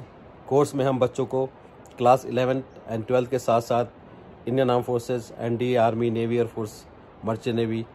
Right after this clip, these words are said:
इनकी भी प्रिपरेशन साथ साथ कराएंगे। ये पूरा कोर्स हमारा राष्ट्रीय इंडियन मिलिट्री कॉलेज, which is called आरएएमसी देहरादून, उस पैटर्न पे बेस्ड है, जिसकी मेंटरशिप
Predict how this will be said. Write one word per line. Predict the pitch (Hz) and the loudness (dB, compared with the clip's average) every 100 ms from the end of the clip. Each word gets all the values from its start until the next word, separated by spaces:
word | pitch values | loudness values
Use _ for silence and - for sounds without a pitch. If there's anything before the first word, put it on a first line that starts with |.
| - - - - 120 | -20 -20 -20 -10 -6
इनकी | 113 120 | -4 -2
भी | 117 113 | -4 -4
प्रिपरेशन | 101 - 107 107 110 | -8 -8 -6 -4 -6
साथ | 107 98 | -4 -4
साथ | 92 95 | -4 -8
कराएंगे। | - 85 80 80 - - - - - - - - - - - - - | -8 -8 -8 -12 -16 -20 -20 -20 -20 -20 -20 -20 -20 -20 -20 -18 -4
ये | 135 | 0
पूरा | 151 143 165 185 | 0 2 4 4
कोर्स | - 139 127 | 2 0 0
हमारा | 113 117 117 113 | 0 0 0 2
राष्ट्रीय | 113 123 - 123 | 2 0 -2 -2
इंडियन | 113 110 | -2 -4
मिलिट्री | 110 107 110 | -4 -4 -6
कॉलेज, | 104 101 104 98 - - - - - - 101 | -4 -4 -4 -10 -18 -20 -20 -20 -20 -18 -12
which | 113 | -12
is | 110 | -2
called | 110 107 107 - - - - - - - | 2 2 0 -10 -20 -20 -20 -20 -10 0
आरएएमसी | 131 131 120 113 - 92 | 2 4 0 -2 -8 -8
देहरादून, | 107 110 101 95 92 - - - - - - - - | -4 -2 -2 -6 -10 -18 -20 -20 -20 -20 -20 -10 -6
उस | 135 | -4
पैटर्न | - 104 110 101 | -2 -2 -2 -6
पे | 98 | -6
बेस्ड | 80 98 - - | -4 -4 -4 -12
है, | 76 - - - - - - - - | -6 -4 -4 -8 -16 -20 -20 -18 -12
जिसकी | 120 - | -8 -2
मेंटरशिप | 127 123 123 120 131 | 0 0 0 -2 -4